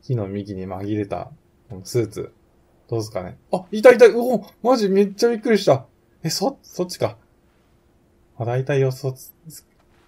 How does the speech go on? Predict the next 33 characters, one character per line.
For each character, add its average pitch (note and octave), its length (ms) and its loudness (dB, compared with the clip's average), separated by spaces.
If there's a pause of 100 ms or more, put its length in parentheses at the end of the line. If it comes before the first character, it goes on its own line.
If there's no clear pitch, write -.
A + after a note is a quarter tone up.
(200)
よ G#2 100 -6
し、 A2+ 140 -6
見 C3 100 2
て A#2+ 120 2
る。 E2+ 160 -4 (120)
あ、 A#2 180 0
つ A2+ 80 -16
か G2 140 -4
ね、 G2 100 -10
一 A2 220 -8
バ B2+ 120 6
レ A#2+ 100 2
し - 80 -10
て C#3 100 2
る A#2 120 0
ん F#2 60 -6
で。 F2 240 -6 (840)
は A2+ 160 2
い。 A2 420 2
は - 0 -
い、 - 20 -6
は A2+ 880 -4
い。 G#2 320 0
一 - 100 0
発 - 160 0
当 G2 100 0
て - 120 -2
た A#2+ 120 2
か F2+ 100 0
な、 - 100 -2
今 - 200 -4
の - 80 -6
で。 - 100 -2